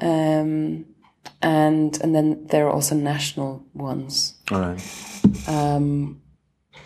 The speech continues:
Speaker 1: yeah, but certainly that's, that's very, that's very, very organized.
Speaker 2: Mm-hmm.
Speaker 1: Um,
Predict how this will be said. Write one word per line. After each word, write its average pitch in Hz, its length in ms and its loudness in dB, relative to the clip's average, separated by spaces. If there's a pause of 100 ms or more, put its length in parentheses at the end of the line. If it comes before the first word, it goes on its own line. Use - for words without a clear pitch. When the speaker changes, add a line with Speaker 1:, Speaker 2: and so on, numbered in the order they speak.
(100)
Speaker 1:
yeah, 185 200 4
but - 180 -4
certainly 165 280 4
that's, 151 260 -2
that's 151 240 -6
very, 143 580 -4 (460)
that's 196 560 0 (100)
very, 160 360 4
very 131 460 -2 (840)
organized. - 600 0 (280)
Speaker 2:
Mm-hmm. 110 340 -2 (840)
Speaker 1:
Um, 147 720 -2